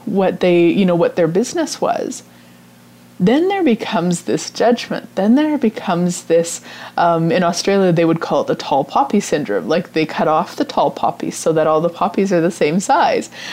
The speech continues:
Uh, and, and so it just creates this, also this energy of, "Well, you know, you don't need to take more than you need.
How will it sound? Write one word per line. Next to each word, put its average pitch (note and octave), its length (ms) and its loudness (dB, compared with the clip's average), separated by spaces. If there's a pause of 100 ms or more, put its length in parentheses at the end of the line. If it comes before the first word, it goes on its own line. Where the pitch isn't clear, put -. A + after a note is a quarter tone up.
(200)
Uh, F3+ 260 2
and, F3 360 0 (160)
and F#3 220 0
so F#3+ 120 2
it - 180 0
just F#3+ 260 -2
creates F#3+ 640 0
this, G3+ 280 -2 (240)
also F3 440 0
this D#3+ 280 -2
energy F3+ 520 0
of, D#3+ 320 0 (380)
"Well, E3 520 2 (160)
you G#3+ 120 2
know, F3 80 4
you E3+ 160 4
don't F#3+ 180 2
need F3+ 180 -2
to F#3 80 -10
take D#3 340 -2
more E3 200 0
than D#3 140 -4
you D#3+ 140 -4
need. B3+ 520 4